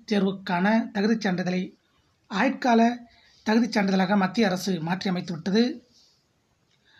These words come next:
அதற்கான அறிவுரைகளும் மாநில அரசுகளுக்கு வழங்கப்பட்டு விட்டன. எனவே இதற்கான சட்ட வழிவகைகள் குறித்து ஆராயவும் பணி தமிழ்நாடு அரசுக்கு இல்லாமல் போய்விட்டது.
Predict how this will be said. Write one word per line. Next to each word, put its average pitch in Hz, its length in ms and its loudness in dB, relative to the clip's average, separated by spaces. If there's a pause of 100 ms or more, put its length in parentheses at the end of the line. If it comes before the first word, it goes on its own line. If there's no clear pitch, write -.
(320)
அதற்கான 196 400 2
அறிவுரைகளும் 240 560 4
மாநில 214 300 4
அரசுகளுக்கு 196 520 -2
வழங்கப்பட்டு 190 880 -2 (880)
விட்டன. 220 300 2
எனவே 226 280 2
இதற்கான 240 380 0
சட்ட 220 240 -2
வழிவகைகள் 202 420 2
குறித்து 202 280 -2
ஆராயவும் 208 500 0
பணி 202 260 0 (680)
தமிழ்நாடு 240 380 4
அரசுக்கு 208 440 0
இல்லாமல் 208 380 2
போய்விட்டது. 170 540 -6